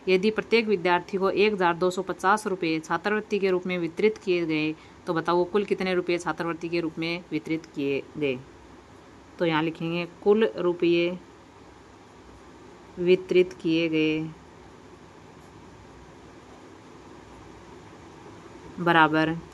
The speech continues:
अब देखो तीन सौ पैंतीस विद्यार्थी हैं और एक को मिलते हैं एक हज़ार दो सौ पचास, तो तीन सौ पैंतीस को इससे गुणा करेंगे।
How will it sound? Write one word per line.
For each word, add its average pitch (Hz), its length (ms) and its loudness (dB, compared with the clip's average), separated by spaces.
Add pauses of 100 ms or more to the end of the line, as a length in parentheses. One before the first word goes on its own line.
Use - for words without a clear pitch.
(100)
अब 175 80 -4
देखो 185 280 4
तीन 214 260 2
सौ 220 140 2
पैंतीस 214 480 0 (460)
विद्यार्थी 170 500 2
हैं 156 140 0 (440)
और 175 180 2 (200)
एक 226 320 8 (260)
को 233 260 0 (220)
मिलते 202 400 0
हैं 196 200 -2
एक 196 300 0
हज़ार 175 300 0
दो 170 160 0
सौ 170 140 -6
पचास, 175 600 -4 (880)
तो 175 100 2
तीन 185 220 0
सौ 196 140 0
पैंतीस 185 380 -4
को - 80 0
इससे 190 240 0
गुणा 202 220 2
करेंगे। 208 380 -2